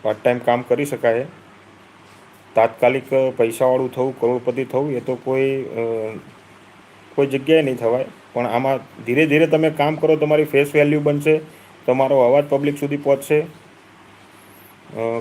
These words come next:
ઘણા બહારના રાજ્યના માણસો બહુ કામ કરી રહ્યા છે આમાં. આપણે, આપણે ગુજરાતની પબ્લિક તો YouTube ચેનલમાં લગભગ ઓછી છે. હું આપણા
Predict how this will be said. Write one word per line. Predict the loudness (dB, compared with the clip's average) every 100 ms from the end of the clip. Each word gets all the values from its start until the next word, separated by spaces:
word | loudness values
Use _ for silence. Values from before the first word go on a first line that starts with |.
| -6
ઘણા | 0 2 2
બહારના | 4 2 4 2
રાજ્યના | 0 0 -2 -2
માણસો | -4 -6 -4 -4
બહુ | -2 -4
કામ | -2 -4
કરી | -2 -2
રહ્યા | -2 -4 -6
છે | -10 -14
આમાં. | -14 -18 -20 -20 -20 -20 -20 -20 -20 -20 -20 -20 -20 -20 -10 -8
આપણે, | -4 -6
આપણે | -4 -8
ગુજરાતની | -8 -4 -2 -2 -6
પબ્લિક | -6 -6 -6
તો | -8 -6 -6 -6 -10 -12
YouTube | -12 -8 -8
ચેનલમાં | -4 -6 -4 -6 -6
લગભગ | -4 -4 -2
ઓછી | -4 -6 -8
છે. | -8 -10 -20 -20 -20 -20 -20 -20 -20 -20 -20 -20 -16
હું | -10 -8 -6
આપણા | 0 4